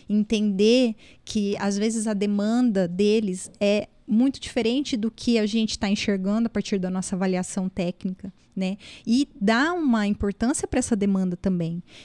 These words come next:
Então, é, às vezes você pode olhar lá aquela criança, ela tem uma série de, de, de, de déficits que a gente precisa trabalhar, mas a demanda da mãe é que ele dê tchau.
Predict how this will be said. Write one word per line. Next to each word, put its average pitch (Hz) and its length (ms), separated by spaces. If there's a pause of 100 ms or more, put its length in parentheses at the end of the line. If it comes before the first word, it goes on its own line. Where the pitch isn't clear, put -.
Então, 220 580
é, 208 220
às 202 100
vezes 226 240
você 240 260
pode 214 320
olhar 202 300
lá 190 160
aquela 196 260
criança, 226 540
ela 220 100
tem 233 240
uma 214 140
série 269 320
de, 277 300
de, 214 520
de, 190 380
de 185 200
déficits 214 460
que - 120
a 220 40
gente 208 240
precisa 202 380
trabalhar, 196 640 (300)
mas 208 180
a 220 40
demanda 226 420
da 220 120
mãe 233 440
é 247 60
que 262 360
ele 262 480
dê 277 240
tchau. - 400